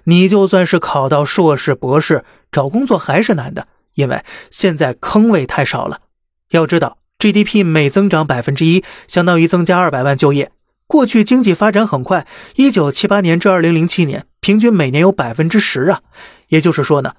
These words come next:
每年能带动两千多万个就业岗位，同时抢饭碗的毕业生呢，那也不到五百万人。这时候，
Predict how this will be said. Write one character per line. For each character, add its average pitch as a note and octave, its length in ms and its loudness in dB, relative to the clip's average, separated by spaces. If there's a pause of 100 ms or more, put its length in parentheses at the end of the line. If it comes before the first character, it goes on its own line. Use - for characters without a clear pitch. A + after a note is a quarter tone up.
(200)
每 E3 240 2
年 G3+ 160 2
能 A3 160 2
带 G#3 180 2
动 E3 180 0
两 A#2+ 220 -2
千 G3+ 180 0
多 F#3+ 140 2
万 E3+ 160 0
个 C3+ 80 -4
就 C#3+ 140 0
业 C#3 100 2
岗 B2+ 220 -6
位， - 140 -8 (360)
同 C4 260 0
时 C4+ 200 0
抢 C#3+ 280 -2
饭 G3 160 0
碗 C#3+ 120 -4
的 D3 100 -2
毕 F3 140 0
业 D3 120 4
生 G#3 220 0
呢， D3 120 -4 (240)
那 G#3 100 2
也 D3 100 -2
不 C3+ 100 -2
到 D3+ 140 0
五 C3+ 140 -2
百 C#3+ 140 -2
万 B2 140 -4
人。 C#3 140 -10 (480)
这 - 160 2
时 - 100 -4
候， - 240 -6